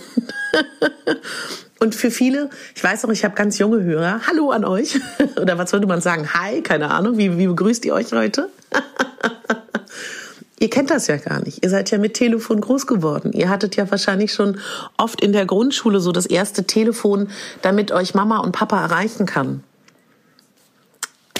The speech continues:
Unsere Mamas und Papas haben uns auch nicht erreicht und das ging, ne? Aber ich will nur sagen, für euch ist das ja noch schwerer. Aber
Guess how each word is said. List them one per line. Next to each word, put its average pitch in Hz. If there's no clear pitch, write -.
Unsere 139
Mamas 160
und 170
Papas 175
haben 175
uns 156
auch -
nicht 196
erreicht -
und 151
das 147
ging, 139
ne? 202
Aber 185
ich 175
will 208
nur 208
sagen, 185
für -
euch 180
ist 214
das 175
ja 165
noch 185
schwerer. 147
Aber 202